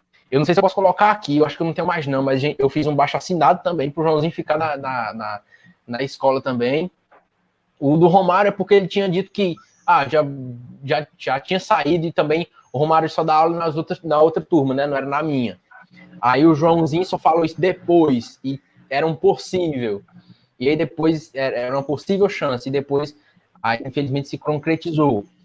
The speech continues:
E, é, não é difícil que eu falei, mas foi sem querer. É, é isso, rapaziada. E a gente vai conversar aqui. Espero que vocês gostem da conversa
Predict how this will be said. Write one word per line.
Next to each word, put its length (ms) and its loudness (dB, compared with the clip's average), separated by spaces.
E, 720 0
é, 160 2
não 120 0
é 80 2
difícil 360 -2
que 80 -6
eu 40 -10
falei, 280 2
mas 100 -4
foi 100 0
sem 140 -4
querer. 400 0
É, 600 -4
é 160 2
isso, 280 2
rapaziada. 520 -2
E 40 2
a 80 2
gente 240 -4
vai 100 0
conversar 440 0
aqui. 420 -6
Espero 300 -4
que 80 -10
vocês 260 -6
gostem 260 -10
da 60 -18
conversa 540 -4